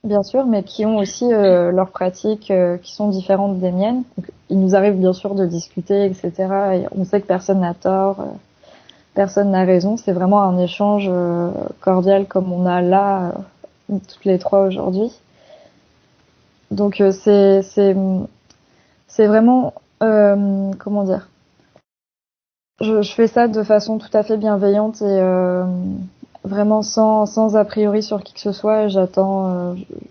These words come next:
je, je, si on me juge, c'est pas grave, quoi. Donc, euh, j'essaie de faire en sorte que,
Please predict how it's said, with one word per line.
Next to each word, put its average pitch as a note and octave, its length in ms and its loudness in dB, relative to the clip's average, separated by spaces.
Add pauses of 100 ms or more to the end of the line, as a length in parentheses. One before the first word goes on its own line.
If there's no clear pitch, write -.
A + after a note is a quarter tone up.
(560)
je, F#3+ 60 -12
je, F#3+ 40 -12 (180)
si - 180 -6
on G3+ 60 2
me G3+ 120 4
juge, G#3 320 2
c'est F#3 120 0
pas F#3+ 160 2
grave, G3+ 320 2
quoi. F#3 180 -6 (260)
Donc, F#3+ 300 -6
euh, F#3 280 2 (1300)
j'essaie G#3 340 2
de G#3 120 2
faire G3+ 160 2
en G3+ 100 2
sorte A3 240 -4
que, F#3+ 680 0